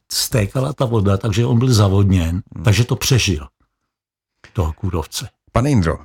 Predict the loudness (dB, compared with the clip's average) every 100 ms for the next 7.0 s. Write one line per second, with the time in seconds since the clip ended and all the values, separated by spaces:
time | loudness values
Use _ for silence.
0 | -12 -8 -8 -8 -4 -2 -2 0 0 0
1 | 0 0 0 0 -2 -2 0 0 0 0
2 | 0 0 0 -2 0 -2 0 2 2 2
3 | 0 -2 0 0 2 2 2 2 2 0
4 | 0 0 0 0 -2 -2 -4 -4 0 0
5 | 2 0 2 2 2 2 2 0 -2 -2
6 | -2 0 0 0 -2 -2 0 0 0